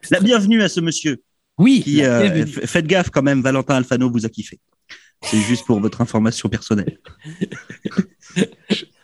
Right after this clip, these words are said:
Speaker 2: Ah,
Speaker 3: pas
Speaker 2: bon,
Speaker 1: Est-ce que
Speaker 3: comment
Speaker 1: sur
Speaker 3: dire.
Speaker 1: sa carte de visite, c'était écrit He is ou, euh, euh, Yel ?
Speaker 3: C'était,
Speaker 1: Ou
Speaker 3: non, non,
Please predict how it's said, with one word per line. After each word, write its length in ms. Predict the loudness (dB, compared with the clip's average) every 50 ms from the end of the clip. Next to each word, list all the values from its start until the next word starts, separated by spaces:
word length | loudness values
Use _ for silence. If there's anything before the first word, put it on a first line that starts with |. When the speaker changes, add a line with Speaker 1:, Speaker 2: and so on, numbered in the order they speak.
| -2 -2
Speaker 2:
Ah, 60 | 0
Speaker 3:
pas 20 | 2
Speaker 2:
bon, 80 | 2
Speaker 1:
Est-ce 60 | 2 2
que 20 | 2
Speaker 3:
comment 80 | 0 0
Speaker 1:
sur 80 | 0
Speaker 3:
dire. 40 | 0
Speaker 1:
sa 120 | 0 0
carte 180 | 2 2 2 2
de 40 | 4
visite, 260 | 4 4 2 2 0 0
c'était 180 | 0 2 2 2
écrit 320 | 2 0 0 0 0 4 4
He 180 | 4 4 4 2
is 380 | 0 2 2 2 0 0 -4 -10 -4
ou, 220 | -2 0 2 4 4
euh, 180 | 4 4 2 2 -2 _ _ 0
euh, 160 | 2 2 2
Yel ? 540 | 2 0 0 0 2 2 2 0 0 -2 -6 _ _ _ _ _ _ _ _ _ _ _ _ _
Speaker 3:
C'était, 600 | -14 -12 -2 0 0 0 0 -4 _ 0 0 2 4
Speaker 1:
Ou 80 | 4
Speaker 3:
non, 140 | 4 4 4
non, 120 | 4 2